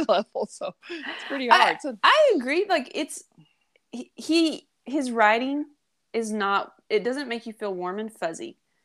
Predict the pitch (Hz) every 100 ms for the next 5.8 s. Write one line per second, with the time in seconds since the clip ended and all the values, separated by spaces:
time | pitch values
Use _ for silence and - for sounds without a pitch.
0 | _ _ - 196 226 233 202 226 220 214
1 | 214 208 208 196 185 - - - - 269
2 | 277 269 262 247 294 - 285 165 156 -
3 | 240 254 269 359 - 254 285 294 277 277
4 | 254 247 240 233 214 - - 208 - -
5 | 262 - 208 214 262 302 294 240